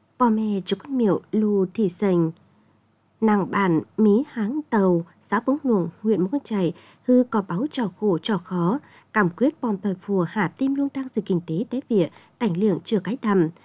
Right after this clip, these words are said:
Cái bước lớp ép năm kinh nghiệm té, bước đổ triển quan số bản cuống,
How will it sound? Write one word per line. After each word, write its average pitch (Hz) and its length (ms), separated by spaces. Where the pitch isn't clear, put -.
Cái 208 180
bước 247 80
lớp 262 180
ép 277 180
năm 277 160
kinh 196 240
nghiệm 185 220
té, 170 380
bước 285 140
đổ 202 140
triển 175 240
quan 269 240
số 277 200
bản 208 140
cuống, 180 340